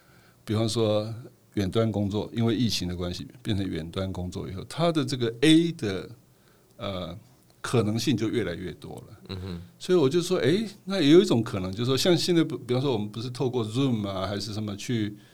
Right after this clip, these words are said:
Speaker 1: 做远端的沟通，它其实就是一个虚拟的。
Speaker 2: 对。
Speaker 1: 而且它是平面式的虚拟。
Speaker 2: 嗯哼。
Speaker 1: 那为什么不能够变成是三D的虚拟？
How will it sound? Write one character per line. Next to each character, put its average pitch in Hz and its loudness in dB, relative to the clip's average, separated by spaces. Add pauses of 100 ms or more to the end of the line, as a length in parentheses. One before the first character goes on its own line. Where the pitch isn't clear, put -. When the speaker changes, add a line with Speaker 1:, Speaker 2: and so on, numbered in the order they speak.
(220)
Speaker 1:
做 127 4
远 98 0
端 107 0
的 98 -4
沟 95 -4
通， 95 -8
它 - -2
其 202 0
实 143 -2
就 156 -2
是 151 -2
一 - 0
个 117 2
虚 135 0
拟 87 -2
的。 - -14 (300)
Speaker 2:
对。 90 -4 (260)
Speaker 1:
而 143 -2
且 160 6
它 160 0
是 160 -2 (100)
平 107 -2
面 151 4
式 - 0
的 - -6
虚 104 -2
拟。 98 -4 (100)
Speaker 2:
嗯 95 -8
哼。 95 -6 (280)
Speaker 1:
那 151 0 (120)
为 185 4
什 120 0
么 101 -4
不 117 -2
能 101 0
够 110 -2
变 120 2
成 90 -8
是 110 -2
三 120 2
D 117 -4
的 101 -6
虚 101 -6
拟？ - -8